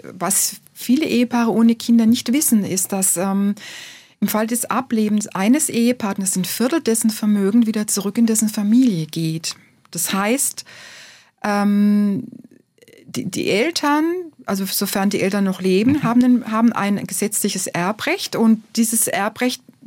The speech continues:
Speaker 1: kann, muss im Testament dann im Prinzip äh, dahingehend abgeändert werden, dass es nicht gewünscht ist. Und die haben, Eltern haben dann immer noch einen Pflichtteilsanspruch, auf den die Eltern natürlich eigentlich verzichten könnten, können oder könnten.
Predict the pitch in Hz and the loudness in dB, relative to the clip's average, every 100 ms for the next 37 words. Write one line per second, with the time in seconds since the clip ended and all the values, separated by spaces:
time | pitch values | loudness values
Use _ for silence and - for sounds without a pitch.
0 | - - - - 214 262 233 277 339 269 | -20 -18 -6 -2 0 2 4 2 2 0
1 | 247 - 226 208 240 277 269 247 233 226 | 0 0 2 4 4 4 4 4 4 0
2 | - 220 208 - - - - - - - | 2 0 0 -4 -16 -14 -12 -12 -14 -12
3 | - 202 190 196 196 220 247 247 240 226 | -4 -2 -2 -2 0 2 4 4 2 0
4 | - 220 233 226 226 220 208 208 202 220 | -2 2 2 2 2 2 0 -2 0 0
5 | - 208 190 226 240 277 240 220 214 - | 0 -2 4 4 4 2 2 4 2 2
6 | 196 226 220 214 208 202 190 196 208 - | 2 4 4 2 0 -2 -2 0 0 2
7 | 214 226 - 262 330 - 269 254 - 165 | 4 4 2 -2 -2 0 0 0 -2 -2
8 | - 170 160 - - 185 180 180 202 196 | -2 -4 -4 -6 -4 -2 0 0 0 0
9 | 214 208 196 143 190 202 185 - 320 - | 0 0 0 -2 -2 -4 -4 -2 -4 -2
10 | 190 - 185 175 175 - 247 247 214 226 | -4 -2 -2 -2 0 2 2 2 2 4
11 | 269 226 180 185 202 226 262 285 | 4 2 -2 -2 2 2 2 0